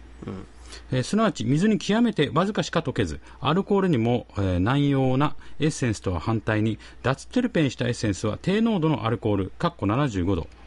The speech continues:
Speaker 2: 時には七十度、六十度にも溶ける。
Speaker 1: あ、お酒にも溶けるってことですね。
Speaker 2: うん。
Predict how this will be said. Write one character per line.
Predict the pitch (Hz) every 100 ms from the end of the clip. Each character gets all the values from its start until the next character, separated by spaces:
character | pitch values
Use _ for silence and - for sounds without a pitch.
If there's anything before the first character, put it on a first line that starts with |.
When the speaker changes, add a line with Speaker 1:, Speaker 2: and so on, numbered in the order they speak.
| - - - -
Speaker 2:
時 | 170 202
に | 151
は |
七 | 107 131
十 | 135 87
度、 | -
六 | 139 170
十 | 190
度 | 165
に |
も | 160
溶 | - 92
け | 98
る。 | 71 - - -
Speaker 1:
あ、 | -
お | - -
酒 | 139 147
に | 113
も | -
溶 | -
け | 82
る |
っ | -
て | -
こ | 95
と |
で | 87
す |
ね。 | 78
Speaker 2:
う |
ん。 | 71